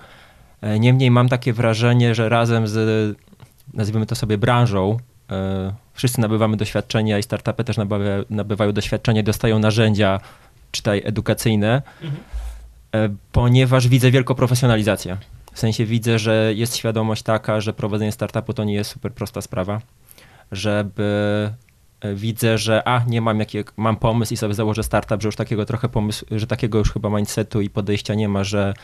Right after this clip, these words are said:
Speaker 1: wszyscy wiedzą, że musimy, e, mieć produkt, usługę, która wpisuje się w potrzeby klienta biznesowego, klienta indywidualnego
Speaker 2: Mhm.
Speaker 1: i że wypracowanie tego pomysłu to nie jest super prosta sprawa i że to jest naprawdę,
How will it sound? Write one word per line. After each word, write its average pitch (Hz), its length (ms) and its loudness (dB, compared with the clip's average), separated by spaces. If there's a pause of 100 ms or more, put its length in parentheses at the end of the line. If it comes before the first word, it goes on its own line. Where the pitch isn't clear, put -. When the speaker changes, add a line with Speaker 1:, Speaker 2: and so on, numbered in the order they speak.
(100)
Speaker 1:
wszyscy 120 280 -2
wiedzą, 104 280 0
że 107 100 0
musimy, 107 600 0 (840)
e, 101 440 -2 (340)
mieć 113 200 0
produkt, 123 500 2
usługę, 113 540 2
która 113 260 0
wpisuje 117 380 -2
się 117 120 -2
w - 40 -6
potrzeby 104 760 -2 (220)
klienta 107 300 0
biznesowego, 107 600 0
klienta 107 320 -2
indywidualnego 104 800 2
Speaker 2:
Mhm. 139 380 -4
Speaker 1:
i 117 80 0
że 113 100 2
wypracowanie 113 600 0
tego 110 220 -2
pomysłu 113 520 0
to 110 120 -2
nie 110 120 0
jest 104 180 -2
super 101 240 -8
prosta 107 240 -8
sprawa 120 380 0 (300)
i 107 120 -2
że 104 100 -2
to 107 160 -2
jest 101 300 -4
naprawdę, 104 680 -2